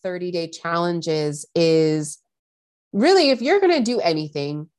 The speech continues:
every single day for thirty days, it needs to be manageable. So, for example, a thirty-day yoga challenge, most of the sessions, if you find one, I remember the first one I did was with yo-, uh, was with, um,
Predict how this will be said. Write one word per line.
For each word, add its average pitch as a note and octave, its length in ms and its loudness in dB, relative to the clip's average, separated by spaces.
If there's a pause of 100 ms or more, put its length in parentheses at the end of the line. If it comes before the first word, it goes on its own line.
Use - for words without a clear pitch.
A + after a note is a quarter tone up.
(380)
every G#3+ 400 0
single G3 360 -6
day C#3+ 460 -6 (640)
for E3+ 140 2
thirty F#3+ 520 -4
days, D3 580 -6 (280)
it B3 100 4
needs D4 220 4
to B3 60 -4
be G#3 160 2
manageable. G2 760 -4 (420)
So, A#3+ 720 2
for G#3 200 0
example, F3+ 640 -6
a F3+ 60 -10
thirty-day F#3+ 520 -6
yoga F3 380 -6
challenge, E3 680 -8 (320)
most D4+ 380 2
of A4 100 -2
the A#4 80 2
sessions, A#3 760 -2
if G3 140 -6
you G3+ 100 -6
find G3 420 0
one, A3 300 -2
I F3+ 100 -4
remember G3+ 300 -2
the F#3+ 220 -4
first A3 300 -4
one C4+ 120 -8
I C4+ 120 -8
did F3 320 -4
was E3 200 -6
with E3 180 -12
yo-, D#3 140 -2 (100)
uh, E3+ 160 4
was D#3+ 200 -6
with, D#3 220 -8
um, C#3+ 280 -6